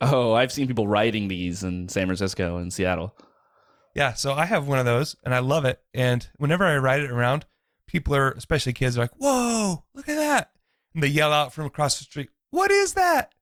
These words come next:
Speaker 2: And I yell, "One Wheel." <laughs> You know, and then they know to go buy it, or they, you know, beg their mom or whatever for Christmas, one wheel dot com. But that product has remarkability just so baked in. And I don't think that they have had to do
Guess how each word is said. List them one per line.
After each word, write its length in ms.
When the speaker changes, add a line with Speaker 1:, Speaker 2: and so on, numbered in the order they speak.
Speaker 2:
And 100
I 80
yell, 320
"One 300
Wheel." 560
<laughs> 120
You 80
know, 120
and 100
then 120
they 100
know 180
to 60
go 140
buy 220
it, 180
or 160
they, 200
you 100
know, 100
beg 180
their 80
mom 340
or 60
whatever 340
for 140
Christmas, 520
one 220
wheel 160
dot 260
com. 260
But 220
that 180
product 380
has 300
remarkability 880
just 360
so 300
baked 280
in. 240
And 200
I 100
don't 180
think 160
that 200
they 160
have 120
had 180
to 60
do 140